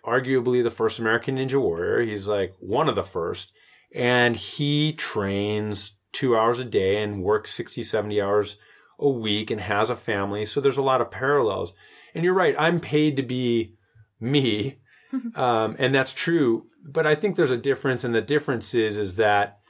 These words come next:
Speaker 1: he has a very enjoyable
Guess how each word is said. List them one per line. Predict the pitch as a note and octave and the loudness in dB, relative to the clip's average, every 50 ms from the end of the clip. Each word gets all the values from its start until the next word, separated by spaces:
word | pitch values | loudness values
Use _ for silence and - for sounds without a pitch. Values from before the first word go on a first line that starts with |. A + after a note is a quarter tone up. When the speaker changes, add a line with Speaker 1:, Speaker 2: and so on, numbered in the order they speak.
| _ _ _ _ _ | _ _ _ _ _
Speaker 1:
he | - - - - - - F3+ F#3 F#3+ F#3+ G3 G3 G3 F#3 - - - _ _ | -12 -10 -10 -6 -2 0 0 2 2 2 2 2 2 2 0 -2 -8 _ _
has | - - C#3 C#3 C3+ C3+ B2+ | -8 -4 0 2 2 2 2
a | C3 | 0
very | A#2 A2+ B2+ C#3+ D3 D3 C#3+ C3+ C3 C3 | 0 0 0 2 2 2 2 0 0 -4
enjoyable | A#2 G#2 G2 F#2 F#2+ G#2 B2 A#2+ C3 C3+ C3+ B2+ A#2+ G#2 G2 G#2 G2+ G2 F#2+ G2 G#2+ F#2 F#2 | -6 -6 -8 -8 -2 0 2 2 4 4 4 2 2 0 0 0 0 2 2 0 -2 -4 -8